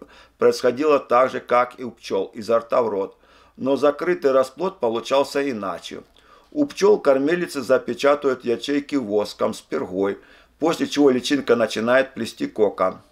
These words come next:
А у шершней, как показали наблюдения над гнездами, личинки сами запечатывали себя тонкой паутинообразной нитью,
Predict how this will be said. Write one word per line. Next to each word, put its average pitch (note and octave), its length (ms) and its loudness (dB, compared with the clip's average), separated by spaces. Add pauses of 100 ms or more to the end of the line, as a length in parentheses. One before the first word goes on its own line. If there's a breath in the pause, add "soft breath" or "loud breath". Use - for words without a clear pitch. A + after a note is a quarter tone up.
(540 soft breath)
А B2+ 180 4
у C3 140 2
шершней, D#3 480 -2
как - 260 0
показали A#2+ 460 2
наблюдения A2+ 680 -2
над A#2 180 -2
гнездами, F#2+ 640 -4 (400 loud breath)
личинки D#3+ 600 0
сами C#3+ 400 2
запечатывали C3+ 760 0
себя B2+ 300 2
тонкой C#3+ 440 0
паутинообразной A#2 880 0
нитью, F#2+ 480 -10